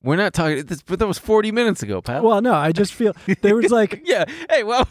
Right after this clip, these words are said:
Speaker 1: <laughs> we're still talking about your story. <laughs>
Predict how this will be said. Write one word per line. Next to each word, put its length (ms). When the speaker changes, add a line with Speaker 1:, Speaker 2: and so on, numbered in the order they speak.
Speaker 1:
<laughs> 120
we're 60
still 200
talking 580
about 320
your 80
story. 240
<laughs> 180